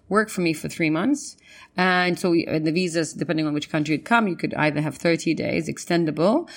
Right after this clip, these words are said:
or you would have, uh, ninety days or sixty days also extendable. So what often would happen, the company would make you an offer, "You come here,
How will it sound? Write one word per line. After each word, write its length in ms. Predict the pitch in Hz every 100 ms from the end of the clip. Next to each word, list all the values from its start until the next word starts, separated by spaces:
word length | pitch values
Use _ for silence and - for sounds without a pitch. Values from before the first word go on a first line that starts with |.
| - -
or 240 | 175 170 170
you 140 | 160
would 100 | 156
have, 400 | 147 156 147 135
uh, 120 | 139
ninety 380 | 147 170 180 -
days 300 | - 113 147
or 60 | 135
sixty 340 | 180 - -
days 240 | - 151 156
also 260 | 151 -
extendable. 560 | - - 143 - - 156
So 140 | -
what 260 | 151 156 -
often 320 | 165 170 160
would 80 | 151
happen, 280 | 156 151 147
the 40 |
company 380 | 156 151 151 147
would 220 | 139 -
make 260 | 139 220 220
you 80 |
an 60 | 160
offer, 420 | 143 - - -
"You 80 | -
come 300 | - 226 226
here, 300 | 185 160 151